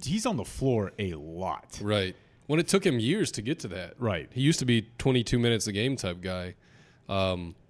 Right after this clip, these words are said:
Speaker 2: and then he started being able to challenge shots without fouling all the time. And now he's, you know, one of the best bigs in basketball.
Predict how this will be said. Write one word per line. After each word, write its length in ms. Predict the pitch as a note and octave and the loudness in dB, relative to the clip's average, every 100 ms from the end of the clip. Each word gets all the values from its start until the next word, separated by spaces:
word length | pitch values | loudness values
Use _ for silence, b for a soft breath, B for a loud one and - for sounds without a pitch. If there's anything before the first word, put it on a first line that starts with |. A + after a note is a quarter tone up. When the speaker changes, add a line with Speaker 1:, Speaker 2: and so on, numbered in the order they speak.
| _ - | _ -6
Speaker 2:
and 180 | G#2 G2+ | -2 2
then 120 | G#2 | 2
he 100 | G2+ | 2
started 400 | - G#2+ G2 F#2 | 2 2 2 0
being 120 | A2 | -2
able 120 | G#2 G2 | -2 -4
to 60 | F#2 _ - | -8 _ -8
challenge 500 | - A2+ A#2 A#2 G#2 | -2 0 2 2 0
shots 480 | - - G#2+ G#2+ - | 0 0 0 0 -4
without 320 | F#2+ F#2+ - | -4 -4 -4
fouling 640 | - A2+ G#2+ A2 F2+ F2 - - _ _ - | -8 -6 -4 -4 -6 -10 -16 -20 _ _ -8
all 140 | G2 | -6
the 100 | F2+ | -4
time. 380 | F#2 - F2 G#2 - _ b b b b | -6 -8 -10 -14 -20 _ b b b b
And 240 | G2 F#2+ F2+ | -4 -2 0
now 220 | F2+ F#2 | 0 0
he's, 440 | F#2 F2+ E2+ - | -4 -4 -6 -8
you 100 | G#2+ | -8
know, 100 | E2 | -8
one 140 | F#2+ F#2+ | -6 -6
of 60 | F2 | -6
the 40 | |
best 300 | F2+ F2 - | -4 -6 -4
bigs 280 | F#2+ F2 F2+ | -6 -4 -4
in 100 | G2 | 0
basketball. 560 | A2+ B2+ - E2+ B1 | 0 0 -4 -10 -12